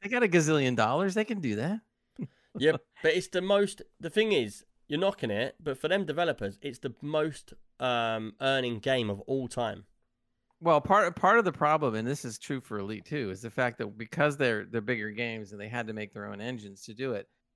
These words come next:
Speaker 1: now they're kinda stuck because they can't just go like, "Oh, well, Unreal five looks great." They can't, they, they can't incorporate it. It's too late. And if they
Speaker 2: Mm.
Speaker 1: do incorporate it, which they, maybe they could, it would cost so much money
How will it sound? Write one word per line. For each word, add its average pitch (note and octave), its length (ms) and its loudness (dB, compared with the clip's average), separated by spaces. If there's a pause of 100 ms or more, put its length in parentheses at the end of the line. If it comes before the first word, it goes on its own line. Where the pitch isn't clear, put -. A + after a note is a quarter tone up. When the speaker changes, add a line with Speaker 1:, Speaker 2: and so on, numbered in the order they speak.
(140)
Speaker 1:
now C3+ 200 0
they're D3+ 100 0
kinda A#2+ 220 -4
stuck - 380 -4
because A2+ 260 -6
they A2+ 80 -4
can't C3 280 -6
just A2+ 200 -14
go A#2 160 -6
like, G#2+ 240 -4
"Oh, B2+ 220 -2
well, A2 200 -2
Unreal A#2 460 -4
five C3 260 0
looks - 160 -14
great." A#2+ 380 -2 (120)
They A#2 80 -8
can't, - 300 -6 (120)
they, A#2+ 100 -14 (120)
they B2 80 -10
can't C3+ 280 -8
incorporate A2+ 520 -6
it. F2+ 100 -10
It's F#2+ 140 -16
too A#2+ 200 -10
late. C3+ 280 -8 (360)
And C#3 100 -4
if C3+ 80 2
they C3+ 120 4
Speaker 2:
Mm. A2 60 -6
Speaker 1:
do D#3+ 200 2
incorporate A2 600 -2
it, C#3+ 180 -4
which B2+ 200 -12
they, A2+ 120 -6
maybe A2+ 300 -6
they F#2 120 -8
could, A#2+ 400 -2 (340)
it E3 80 -4
would C#3 160 -2
cost A2 300 -4
so F#3+ 140 -2
much A#2+ 240 -4
money F#2+ 380 -14